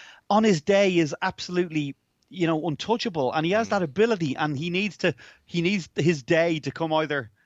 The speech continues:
Speaker 1: this weekend <laughs> or in, uh, in, uh, uh, in Portimao, and I think that is absolutely possible. But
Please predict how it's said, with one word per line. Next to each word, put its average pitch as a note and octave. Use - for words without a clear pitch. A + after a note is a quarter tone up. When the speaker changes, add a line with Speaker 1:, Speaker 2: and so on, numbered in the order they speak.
Speaker 1:
this D#3+
weekend A3
<laughs> -
or D#3+
in, D3
uh, D3
in, D#3
uh, -
uh, D3+
in D3
Portimao, D#3
and D3
I C#3+
think F#3+
that F#3
is D#3+
absolutely D#3+
possible. E3+
But C#3